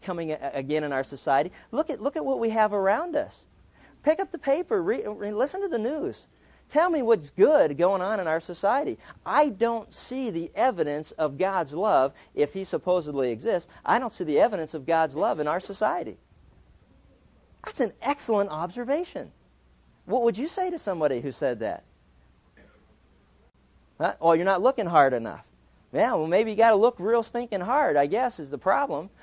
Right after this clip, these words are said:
And I know the, I know all the, you know, the, the, the answers. "Oh, the heavens declare the handiwork of God.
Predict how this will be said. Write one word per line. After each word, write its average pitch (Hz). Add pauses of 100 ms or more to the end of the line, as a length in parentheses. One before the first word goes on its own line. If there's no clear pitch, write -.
(160)
And 294
I 302
know 240
the, 180
I 185
know 226
all 202
the, 156
you 156
know, 156
the, 143
the, 143
the 143
answers. 151 (180)
"Oh, 170 (760)
the 143
heavens 151
declare 151
the 143
handiwork 139
of 127
God. 135